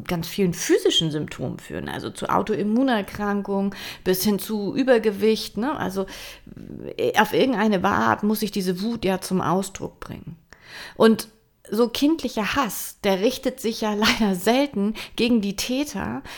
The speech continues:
sondern gegen uns selbst. Und dann fängt unser Autoimmunsystem an, überzufeuern und Kampf im Inneren stattfinden zu lassen. Wir manifestieren also Erkrankungen im Inneren.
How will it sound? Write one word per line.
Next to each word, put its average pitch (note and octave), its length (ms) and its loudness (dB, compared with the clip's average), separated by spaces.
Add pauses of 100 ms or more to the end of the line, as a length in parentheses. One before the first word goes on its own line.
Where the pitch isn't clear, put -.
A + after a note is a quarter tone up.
sondern A3 600 6 (640)
gegen A3+ 320 4
uns G3+ 200 2
selbst. - 540 -6 (200)
Und G#3+ 140 4
dann G#3 140 8
fängt A#3 360 6
unser G3+ 500 4
Autoimmunsystem G3+ 1160 2
an, F3+ 260 2 (240)
überzufeuern F3 1400 2
und F#3+ 400 2
Kampf G#3+ 380 4
im G3 120 2
Inneren G3+ 380 4
stattfinden - 600 -6
zu - 120 -12
lassen. - 380 -14 (300)
Wir G3+ 120 6
manifestieren A3+ 1040 4
also E3 640 4 (480)
Erkrankungen F#3+ 720 2
im G3+ 160 -2
Inneren. E3+ 500 0